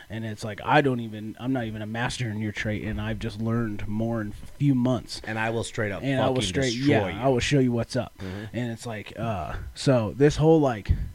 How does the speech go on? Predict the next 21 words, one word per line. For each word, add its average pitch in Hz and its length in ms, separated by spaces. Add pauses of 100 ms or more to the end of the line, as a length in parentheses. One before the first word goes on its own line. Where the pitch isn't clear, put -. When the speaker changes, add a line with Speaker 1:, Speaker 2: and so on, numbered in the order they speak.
(160)
Speaker 1:
being 143 220
comfortable 135 480
thing 139 320 (260)
is 113 140
bullshit. 98 560 (100)
Speaker 2:
No. 92 140
Speaker 1:
Absolute 123 400 (140)
bullshit. - 480 (280)
Speaker 2:
Well, 131 140
and 131 100
the 131 60
thing 165 220
I 113 80
always 110 240
relate 101 260
it 90 120
to 98 120
is 90 220
how 117 140
many 127 200
fucking 95 500